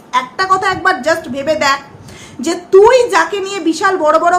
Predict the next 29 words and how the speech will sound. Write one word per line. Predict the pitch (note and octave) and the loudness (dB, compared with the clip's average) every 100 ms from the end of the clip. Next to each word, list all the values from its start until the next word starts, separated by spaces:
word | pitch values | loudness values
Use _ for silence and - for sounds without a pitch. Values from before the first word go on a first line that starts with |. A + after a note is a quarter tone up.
| F4+ | 0
কথা | D4 F4+ | -2 -2
বললি, | F4+ E4 C4+ B3+ | 0 -2 -4 -4
তার | E4+ D#4+ D#4+ | 0 0 0
সাথে | G#4 G#4 | -8 -8
তুই | G#4 G4 E4 | -6 -6 -2
কতটা | D4+ F4+ G4 | -4 -2 -4
ঘনিষ্ঠভাবে | F#4+ A#3+ D4+ G#4 - G#4 F#4+ F4+ | -4 -2 -6 -6 -8 -4 -4 -4
মিশেছিস, | D4+ D#4 F#4+ F4 | -6 -4 -4 -4
যে | D#4+ C4+ F4+ F#4+ - | -8 -6 -8 -8 -6
সে | F4 A4+ A#4+ | -4 -4 -6
তোকে | G#4 F4+ C4 C4 - - A#3 | -8 -4 -4 -4 -16 -14 -4
বলার | B3 D4+ F#4+ A4 G#4 | 2 4 4 0 -2
মতো | G#4 | -4
একটা | G4 F#4+ F#4+ | -6 -4 -6
ভরসাযোগ্য | C#4+ C#4 - F#4+ F#4 D#4 F4+ | -4 -4 -4 -6 -8 -8 -6
জায়গা | D4 C#4 D4+ E4+ | -6 -4 -4 -6
পেয়েছে | D#4+ F4+ - C#4 | -6 -6 -6 -8
যে | A#3+ C#4 | -8 -2
না | E4 | 0
আমি | D4+ C4 C#4 D#4 F4 E4+ | 0 0 -2 -2 -6 -4
আমার | C#4 D#4 D#4 | -2 0 -2
বউয়ের | B3 C#4+ | -2 -4
সাথে | D4+ E4 E4+ | -6 -12 -12
কি | E4 E4 | -10 -10
করেছি | C4+ C#4+ B3+ E4 | -10 -10 -8 -6
না | C4+ B3+ | -6 -6
করেছি, | D4+ D#4+ E4 | -8 -10 -12
কিভাবে | B3 A#3+ D4 D#4+ D4 | -8 -6 -4 -6 -10
নিভাবে, | B3+ B3+ C#4+ E4 E4 | -10 -6 -6 -2 -2